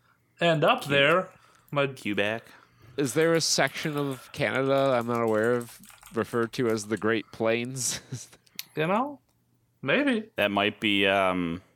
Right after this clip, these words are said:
Speaker 1: It's before
Speaker 2: might be
Speaker 1: the
Speaker 2: Sas-,
Speaker 1: Americas.
Speaker 2: <laughs>
Speaker 1: Before the good old
Speaker 2: Saskatchewan, or,
Speaker 1: That's
Speaker 2: um, one of the, one of the provinces that looks like a, <laughs> that looks like a
Speaker 3: I don't
Speaker 2: rectangle.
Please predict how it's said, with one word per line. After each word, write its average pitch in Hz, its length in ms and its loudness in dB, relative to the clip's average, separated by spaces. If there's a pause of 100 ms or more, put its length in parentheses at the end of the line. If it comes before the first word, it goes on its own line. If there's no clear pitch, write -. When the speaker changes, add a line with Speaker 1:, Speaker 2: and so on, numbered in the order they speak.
(200)
Speaker 1:
It's - 160 -10
before 160 600 0
Speaker 2:
might 202 120 2
be 196 80 4
Speaker 1:
the 190 80 2
Speaker 2:
Sas-, 190 60 2
Speaker 1:
Americas. 143 760 0
Speaker 2:
<laughs> - 280 -16
Speaker 1:
Before - 0 -
the - 60 -8
good - 420 2
old 208 160 4
Speaker 2:
Saskatchewan, 98 1000 2 (680)
or, 90 220 2
Speaker 1:
That's 90 80 2
Speaker 2:
um, 87 420 0 (840)
one 113 160 0
of 117 120 2
the, - 160 0 (260)
one 202 220 2
of 190 80 2
the 135 80 4
provinces 107 800 0
that 90 120 2
looks 95 320 -2
like 95 220 0
a, 85 240 0 (140)
<laughs> - 160 -20
that 104 160 0
looks 117 200 -2
like 107 140 -2
a - 20 0
Speaker 3:
I 92 40 0
don't 90 60 -4
Speaker 2:
rectangle. 107 640 0